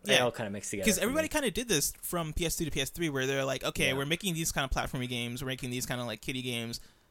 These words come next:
Speaker 1: Kinda
Speaker 2: P S three,
Speaker 1: mascot, yeah.
Speaker 2: we're growing up. Like, we're making something, we're going hard, we're, we're taking advantage of the hardware, we're doing something new. And it seemed like from P S three to P S four, they're like,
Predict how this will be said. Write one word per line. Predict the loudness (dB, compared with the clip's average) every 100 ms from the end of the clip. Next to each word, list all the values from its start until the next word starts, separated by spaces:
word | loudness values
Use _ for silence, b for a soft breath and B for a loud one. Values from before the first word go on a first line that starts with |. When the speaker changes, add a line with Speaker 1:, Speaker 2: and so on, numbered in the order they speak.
| -10
Speaker 1:
Kinda | -2 4
Speaker 2:
P | 6
S | 6 4
three, | 4
Speaker 1:
mascot, | 4 4 -2
yeah. | -6 -4 2
Speaker 2:
we're | 4
growing | 4 4 4 2
up. | -2 0
Like, | 0
we're | 2
making | 0 2
something, | 0 0
we're | 0 2
going | 2 2
hard, | 2 2 2
we're, | 0 -4
we're | -2
taking | 2 2
advantage | 2 0 -2
of | -4
the | -4
hardware, | -2 0 0 0
we're | -2
doing | -2 -2 -2
something | -4 -4 -2
new. | -4 -4 -8 b b b
And | 0 2
it | 4
seemed | 4 4
like | 2 0 -6
from | -2 0 2
P | 2
S | 2
three | 2
to | 2
P | 2
S | 0
four, | 2 4 4 2 -2 b b b _
they're | 4 6 6
like, | 4 0